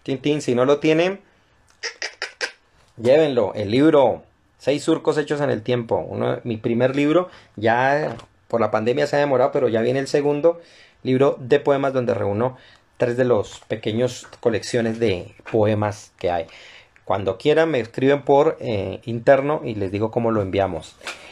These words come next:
Eso por un lado. Y segunda, eh, para el día domingo, mm,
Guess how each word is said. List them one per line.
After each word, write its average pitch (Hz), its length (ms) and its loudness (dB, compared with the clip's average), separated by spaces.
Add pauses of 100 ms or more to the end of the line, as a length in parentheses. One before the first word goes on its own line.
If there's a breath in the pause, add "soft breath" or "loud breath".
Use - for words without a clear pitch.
(140 loud breath)
Eso 139 220 2
por 156 100 4
un 139 100 2
lado. 135 220 4
Y 156 80 -4
segunda, 175 600 0 (100)
eh, 123 580 -2
para 131 180 0
el 123 120 -8
día 160 320 2
domingo, 165 880 0 (100)
mm, 139 340 -6